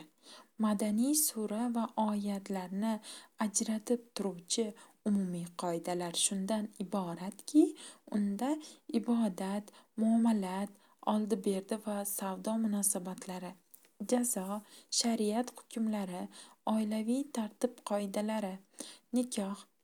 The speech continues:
taloq va shu kabi masalalar, meros masalalari, ijtimoiy aloqalar, urush va tinchlik holatida xalqaro munosabatlarning yo'lga qo'yilishi,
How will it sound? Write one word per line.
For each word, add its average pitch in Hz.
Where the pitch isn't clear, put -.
taloq 226
va 208
shu 269
kabi 208
masalalar, 185
meros 202
masalalari, 202
ijtimoiy 220
aloqalar, 196
urush 233
va 240
tinchlik 226
holatida 196
xalqaro 220
munosabatlarning 202
yo'lga 196
qo'yilishi, 208